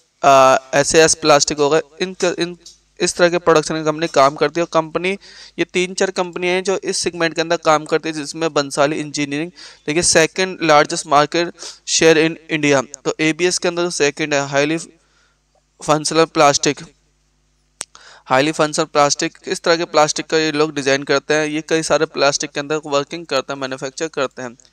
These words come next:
तो आपको एक्सप्लेन तो हो गया, mainly समझिए आप, कंपनी प्लास्टिक के अंदर है, प्लास्टिक मैन्युफैक्चर के अंदर है कंपनी,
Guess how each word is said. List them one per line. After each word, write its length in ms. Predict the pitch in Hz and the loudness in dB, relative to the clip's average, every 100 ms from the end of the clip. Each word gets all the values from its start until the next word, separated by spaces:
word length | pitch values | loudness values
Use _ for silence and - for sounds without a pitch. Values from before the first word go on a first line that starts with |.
| _ - - - | _ -20 -16 -8
तो 60 | |
आपको 400 | - 139 139 - | 0 2 2 4
एक्सप्लेन 420 | 156 - - 160 165 | 0 0 -4 -4 0
तो 140 | 160 | 2
हो 120 | 147 | 2
गया, 180 | 143 156 | 0 -2
mainly 380 | 156 147 151 160 | -2 -4 -4 -6
समझिए 380 | 156 143 139 156 | -4 -6 -2 -2
आप, 120 | 160 | 0
कंपनी 360 | 147 139 156 | -4 -4 -8
प्लास्टिक 460 | 170 147 135 - 151 - | -4 0 0 0 -8 -2
के 60 | 147 | -2
अंदर 240 | 139 139 | 2 2
है, 60 | 156 | 0
प्लास्टिक 440 | 143 135 139 143 | 2 0 0 -6
मैन्युफैक्चर 520 | 139 135 131 127 131 | -6 -4 -4 -4 -6
के 100 | 131 | -8
अंदर 180 | 135 127 | -6 -4
है 120 | 131 | -6
कंपनी, 440 | 117 113 110 117 | -8 -12 -16 -14